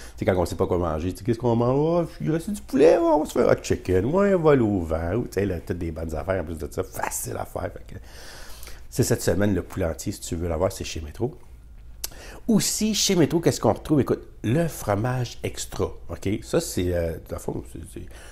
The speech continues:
comme quand j'étais petit, hein ? Tu sais, c'est du fromage, là, qui est pas en sachet. Tu sais, à cette heure, on achète le fromage Kraft, là, c'est, c'est, mettons, vingt, c'est des vingt-deux tranches, puis des vingt-quatre, c'est des vingt-deux. Puis, ils sont tous emballés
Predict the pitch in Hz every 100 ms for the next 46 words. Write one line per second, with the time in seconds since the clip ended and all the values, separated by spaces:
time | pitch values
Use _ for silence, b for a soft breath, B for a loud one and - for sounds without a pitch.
0 | B 92 - 107 - - - - - -
1 | 90 117 - - 107 - - 85 92 117
2 | 107 104 - 87 107 110 87 - - -
3 | - - B B B B B 104 - 101
4 | 107 80 82 80 95 95 - 82 92 85
5 | - 78 92 110 85 92 - 78 85 85
6 | 80 85 78 82 82 87 85 85 82 85
7 | 107 139 - 92 87 78 76 98 - 85
8 | 82 69 82 127 B B B 92 87 -
9 | - - 87 - 95 82 80 82 87